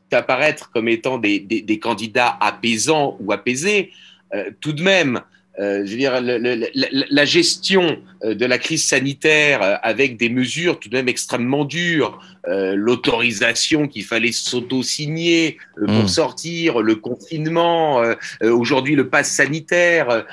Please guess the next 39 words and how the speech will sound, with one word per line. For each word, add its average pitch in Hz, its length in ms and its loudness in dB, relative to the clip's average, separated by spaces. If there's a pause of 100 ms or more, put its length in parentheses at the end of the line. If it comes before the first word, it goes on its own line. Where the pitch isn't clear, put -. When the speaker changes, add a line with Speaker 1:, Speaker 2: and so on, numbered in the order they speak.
(120)
Speaker 1:
avec 107 400 -2
tout 135 100 -2
de 123 100 -6
même, 151 320 4
euh, 120 140 4
je 117 140 -4
dirais, 120 300 0
des, 113 320 4 (220)
euh, 92 180 -4
des, 107 320 -2
des 123 200 -2
couacs, - 520 2 (140)
hein. 127 180 -4
On 113 100 -2
s'aperçoit 110 640 -2
qu'aujourd'hui, 117 560 -2
ce - 120 -4
sont 123 280 -4
essentiellement 143 760 0
les 113 160 2
vaccinés, 151 760 0 (220)
euh, 107 80 2
qui 123 180 -8
sont, 156 380 2
euh, 113 120 0
porteurs 151 440 0
du 127 140 -4
virus 127 480 0
et 123 100 0
qui 139 120 -8
le 127 120 2
refilent 131 380 -2
aux 160 160 2
autres. 165 240 0 (260)
Bon, 143 240 0 (160)
le 120 120 2
mouvement 185 300 4
anti-pass, 156 760 2 (100)
euh, 120 120 2